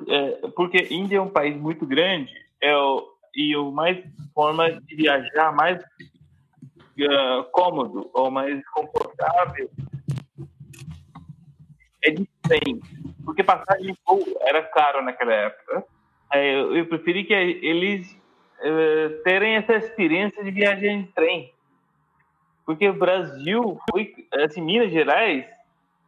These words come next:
era famoso pra, é, trechos, é, de andar de trem. Só que, é, eu só fui uma vez de trem <laughs> em Minas. É de B H pra, acho que não sei qual cidade, mas,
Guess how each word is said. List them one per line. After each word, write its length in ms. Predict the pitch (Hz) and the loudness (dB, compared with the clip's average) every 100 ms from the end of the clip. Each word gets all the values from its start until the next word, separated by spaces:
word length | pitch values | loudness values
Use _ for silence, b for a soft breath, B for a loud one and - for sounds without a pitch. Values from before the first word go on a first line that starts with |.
| _ | _
era 240 | - 151 180 | 0 2 2
famoso 540 | 185 196 185 190 196 - | 2 0 2 -2 -2 -2
pra, 840 | 202 208 214 208 208 - - 185 175 165 | 2 2 2 2 0 0 0 -2 -2 -4
é, 60 | 175 170 | -4 -4
trechos, 580 | 175 185 180 190 147 127 _ - | -2 -2 -2 -4 -6 -8 _ -6
é, 1300 | 131 131 123 104 87 69 65 - - - _ _ 139 135 _ | 0 2 2 2 0 -2 -4 -8 -12 -18 _ _ -18 -18 _
de 140 | 160 151 | -2 0
andar 260 | 147 151 | 2 0
de 140 | 151 170 - | 0 -6 -2
trem. 340 | 170 175 - _ b b b b b | 0 0 -4 _ b b b b b
Só 80 | 151 | -6
que, 480 | 147 185 190 - - - | -2 0 0 -4 -12 -6
é, 220 | 123 - | -4 -2
eu 300 | - 180 180 | 0 0 2
só 180 | 208 208 | 0 2
fui 160 | 214 214 | 2 2
uma 220 | 220 202 | 2 4
vez 280 | 180 196 180 - - | 2 2 -4 -12 -10
de 200 | 156 151 | -6 -2
trem 320 | 156 160 175 | 0 0 -2
<laughs> 680 | 160 - 226 202 - - 170 | -8 -2 0 0 -2 -4 -2
em 80 | 165 | 0
Minas. 340 | 151 123 123 208 175 | -2 -2 -8 -10 -6
É 140 | 139 | -4
de 80 | 139 | -4
B 120 | 135 151 | 0 2
H 260 | 151 143 170 - | 4 2 2 0
pra, 180 | 170 170 170 | 0 2 2
acho 180 | 156 - | 0 -6
que 80 | 165 | -4
não 160 | 165 | -4
sei 200 | 160 165 | -2 -4
qual 340 | 160 160 156 156 | -2 2 2 0
cidade, 500 | 156 143 135 131 139 | 0 2 2 -2 -6
mas, 340 | 143 143 143 | -2 -2 -4